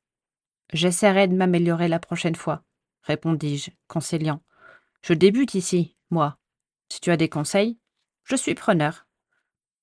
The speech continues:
Pourquoi c'est moi qui devrais t'aider ? Je suis certain que tu es une spécialiste de la question. Elle me regarda, comme pour me dire, « Tu crois que je ne te vois pas venir avec tes flatteries ? »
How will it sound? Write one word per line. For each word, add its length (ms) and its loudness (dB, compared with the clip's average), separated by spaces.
Pourquoi 240 2
c'est 200 2
moi 200 4
qui 200 -4
devrais 300 0
t'aider ? 380 -2
Je 120 -8
suis 240 -4
certain 580 -4
que 80 -8
tu 220 -2
es 80 2
une 180 -4
spécialiste 720 -4
de 120 -4
la 160 -2
question. 440 -8
Elle 160 6
me 140 6
regarda, 600 0
comme 200 6
pour 160 2
me 120 6
dire, « 440 -2
Tu 160 -2
crois 340 2
que 200 4
je 100 2
ne 140 4
te 160 0
vois 240 2
pas 180 2
venir 420 2
avec 300 2
tes 140 0
flatteries ? » 580 -2